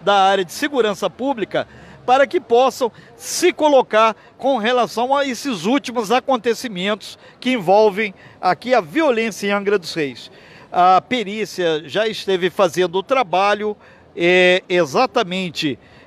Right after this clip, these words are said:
na área aqui do Banco do Brasil e também na Coronel Carvalho, onde os carros foram atingidos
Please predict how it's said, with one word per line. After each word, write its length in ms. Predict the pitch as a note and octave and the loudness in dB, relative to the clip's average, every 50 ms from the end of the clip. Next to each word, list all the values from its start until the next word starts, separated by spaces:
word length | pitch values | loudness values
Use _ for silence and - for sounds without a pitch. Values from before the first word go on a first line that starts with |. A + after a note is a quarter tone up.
| - - - | -20 -20 -16
na 680 | F3 D#3 E3+ F#3+ G3 F#3+ F#3+ F#3 F3+ F3 F3 E3+ E3 E3 - | -8 -2 0 2 4 4 4 4 4 4 2 0 0 -4 -4
área 380 | - F3 F3+ F#3 F3+ F3 E3+ | -2 0 0 0 0 0 -2
aqui 140 | D#3 - F3+ | -2 -4 -6
do 120 | F3 E3+ D#3 | -6 -6 -4
Banco 240 | D3 E3 D#3+ C#3+ | -4 -6 -6 -6
do 100 | D3 D#3+ | -10 -6
Brasil 560 | E3+ F#3+ A3 A3+ F#3+ D3 D#3+ G#3+ C4+ C#4+ C4+ - - - - - | -4 -2 0 -2 -2 -4 -4 -2 -2 -2 -2 -4 -10 -20 -16 -8
e 100 | - G3+ | -4 -2
também 540 | G3+ - B3+ A#3 G3 E3+ F3 F#3 F3+ D#3+ B2+ - - - - - | -2 2 2 2 2 2 2 2 2 0 -2 -6 -18 -20 -14 -6
na 200 | E3+ G#3 C4 C4 | 0 2 2 2
Coronel 440 | - A3 A3 G#3 G3+ F#3 F#3 F3 | 2 0 0 2 2 2 0 0
Carvalho, 560 | - G3+ F#3+ E3 C#3+ D#3+ G3 A3 A#3+ A3+ A3 G#3 | 0 0 -2 -2 0 0 2 2 2 2 0 -2
onde 160 | G3 F#3 G3 | -2 -4 -6
os 120 | F3 - | -6 -6
carros 460 | - - F#3+ G3 F#3+ E3 D3 D#3 D3 | -4 -2 0 0 0 0 -2 -6 -12
foram 460 | - - E3+ F#3 G3 F#3+ F#3 E3+ C#3+ A#2+ - - - - - - | -10 -6 -2 0 0 0 0 -2 -4 -10 -16 -20 -20 -20 -10 -2
atingidos 840 | - F3+ F#3+ - A#3 A3 F3 B2+ D3+ F#3 F#3 D#3+ D3+ C#3 - - | 0 0 0 2 0 -4 -4 -2 0 0 0 0 -2 -10 -16 -16